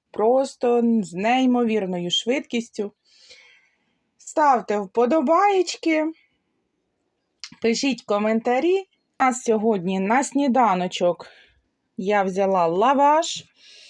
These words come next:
завернула туди сосиску, сир, огірочок. Огірочок маринований. І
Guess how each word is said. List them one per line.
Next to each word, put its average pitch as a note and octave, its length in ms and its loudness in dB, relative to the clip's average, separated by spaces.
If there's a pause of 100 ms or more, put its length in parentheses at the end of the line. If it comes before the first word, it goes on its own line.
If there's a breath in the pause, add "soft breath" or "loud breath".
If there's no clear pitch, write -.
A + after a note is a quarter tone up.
(340 loud breath)
завернула C4 960 2
туди F#3 420 -2
сосиску, E4+ 1200 -2
сир, E4 600 0
огірочок. D#4 1200 0 (1900 loud breath)
Огірочок A#3 760 0 (120)
маринований. C4 1040 2 (1000 loud breath)
І D#4+ 720 0